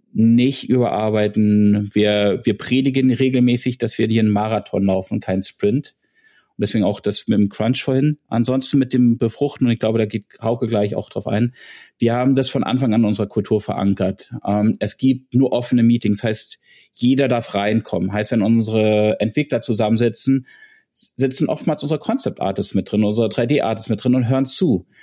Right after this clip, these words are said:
Und dadurch passiert dieses Befruchten dennoch. Heißt, wir, wir haben da eine sehr offene Kultur, wie wir mit Informationen umgehen. Wir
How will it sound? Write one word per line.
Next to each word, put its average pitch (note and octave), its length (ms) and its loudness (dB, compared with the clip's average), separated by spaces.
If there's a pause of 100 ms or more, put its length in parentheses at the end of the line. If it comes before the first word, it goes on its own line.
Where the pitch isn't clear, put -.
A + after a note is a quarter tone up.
(200)
Und A#2+ 140 0
dadurch B2+ 260 -2
passiert C3 480 0
dieses A2+ 220 -2
Befruchten A2 640 -2
dennoch. G#2 480 0 (880)
Heißt, A2 260 -2
wir, A2+ 400 2
wir A#2+ 140 0
haben B2+ 100 2
da B2+ 60 2
eine A#2+ 140 2
sehr B2 220 0
offene C3 360 0
Kultur, C3+ 560 -2
wie B2+ 160 2
wir B2 100 2
mit A#2 320 2
Informationen A2+ 880 0
umgehen. F#2+ 420 0
Wir G#2 480 0